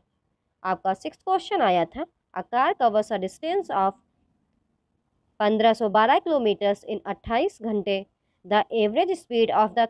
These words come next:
car is?" एक कार अट्ठाईस घंटे में पन्द्रह सौ बारह किलोमीटर की दूरी तय करती है, कार की औसत गति है। तो इसमें आपको एवरेज स्पीड फाइंड करनी है। तो आपका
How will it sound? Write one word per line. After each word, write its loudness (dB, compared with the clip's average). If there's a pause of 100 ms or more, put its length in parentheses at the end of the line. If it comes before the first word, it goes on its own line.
car -2 (100)
is?" -6 (340)
एक -2
कार 4
अट्ठाईस -2
घंटे -2
में -4
पन्द्रह -2
सौ -6
बारह 2
किलोमीटर -2
की -4
दूरी -2 (300)
तय 2
करती -2
है, -8 (320)
कार 2
की -6
औसत 0
गति -2
है। -4
तो -16
इसमें -4
आपको -2
एवरेज -2
स्पीड -10
फाइंड -2
करनी 2
है। -4
तो -10
आपका -2